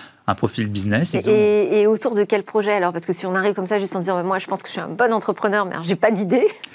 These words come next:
Speaker 1: Mais c'est tout l'enjeu. Alors, euh, en, les premiers jours sont dédiés à la rencontre entre les personnes qui doivent se séduire mutuellement, finalement. Alors, ce qui est intéressant, c'est que l'année dernière, c'était en full confinement, donc, euh, tout s'est passé en ligne, ce qui a rajouté une petite couche, euh,
Speaker 2: Ouais.
Speaker 1: d'enjeu.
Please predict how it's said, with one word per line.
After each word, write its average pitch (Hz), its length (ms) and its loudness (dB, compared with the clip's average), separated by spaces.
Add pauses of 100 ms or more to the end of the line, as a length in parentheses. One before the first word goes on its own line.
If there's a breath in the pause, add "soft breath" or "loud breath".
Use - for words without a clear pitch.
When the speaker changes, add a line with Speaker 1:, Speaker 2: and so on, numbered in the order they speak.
(140 loud breath)
Speaker 1:
Mais 127 60 2
c'est 170 140 6
tout 220 100 0
l'enjeu. 147 440 4
Alors, 104 300 4
euh, 107 320 2
en, - 300 -2 (200)
les 120 140 4
premiers 151 280 2
jours 180 160 2
sont 117 140 -2
dédiés 117 240 4
à 139 60 2
la 101 80 0
rencontre 120 600 -6
entre - 220 -4
les 95 80 -2
personnes 98 300 -2
qui 120 140 -6
doivent 110 120 2
se 110 120 -6
séduire 117 340 0
mutuellement, 104 400 -2
finalement. 104 440 -2 (440 loud breath)
Alors, - 100 0
ce - 60 -10
qui 131 60 0
est 127 80 -2
intéressant, 127 320 0
c'est - 120 -2
que 110 60 -4
l'année 110 140 0
dernière, 117 260 0
c'était 98 260 -8
en 87 100 -10
full 127 280 -4
confinement, 117 460 0
donc, 98 240 -4
euh, 92 160 -2 (340 loud breath)
tout - 120 -8
s'est 117 140 4
passé - 280 -2
en 95 140 -2
ligne, 120 240 0
ce - 80 -8
qui - 80 -6
a - 20 -6
rajouté 95 260 -2
une 90 160 -2
petite 101 220 -10
couche, - 260 0
euh, 92 160 0
Speaker 2:
Ouais. 90 140 -4
Speaker 1:
d'enjeu. 107 340 2